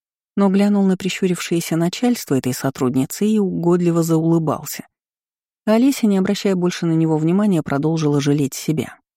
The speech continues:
И ведь не сбежишь, Хольер везде достанет. Ну почему именно он меня всегда помнит? Что ему стоит обо мне забыть, а?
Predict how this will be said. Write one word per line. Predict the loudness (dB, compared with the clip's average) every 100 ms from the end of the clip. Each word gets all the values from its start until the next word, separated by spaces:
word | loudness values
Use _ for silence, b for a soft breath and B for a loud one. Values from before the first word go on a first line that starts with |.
| _ _ _ _ _ _
И | 0
ведь | 0 2
не | 2
сбежишь, | 2 2 2 0 -6 -6
Хольер | -2 2 2 2
везде | 0 2 0
достанет. | 0 -6 -4 -4 -4 _ _ _ _ _ _ _
Ну | 0
почему | 0 -4 0 4 4
именно | 6 4 6 4 4 4
он | 2 4 4
меня | 4 2
всегда | -2 -2 -4 -2
помнит? | -4 -4 -6 _ _ _ _ _ _
Что | -4 2
ему | 4 4
стоит | 2 2
обо | 2 4
мне | 4 4
забыть, | 2 0 -4
а? | -6